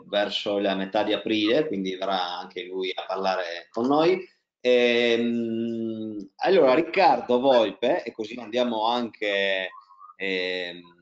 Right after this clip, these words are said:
verso la fine, ma poi ti farò ancora due domande, è: quali progetti hai in programma per il prossimo futuro?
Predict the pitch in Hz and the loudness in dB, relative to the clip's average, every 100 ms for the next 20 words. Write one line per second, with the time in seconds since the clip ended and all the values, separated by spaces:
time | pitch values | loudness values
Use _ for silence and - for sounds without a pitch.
0 | _ _ _ _ _ 85 92 110 - 104 | _ _ _ _ _ -14 -6 -6 -6 -2
1 | 98 95 104 - 127 147 110 - 98 - | 0 2 0 0 2 2 0 -6 -12 -6
2 | 98 95 104 98 110 156 117 123 143 120 | -6 -2 -2 -4 -6 -2 0 2 2 2
3 | - - - 160 156 139 113 110 - 123 | 0 -4 2 6 6 4 2 -2 -2 -2
4 | 120 151 151 185 135 147 147 151 113 127 | 2 2 2 -2 2 2 2 2 0 0
5 | 135 147 110 - 123 123 127 90 - | 0 -2 -2 -6 -6 -6 -12 -14 -20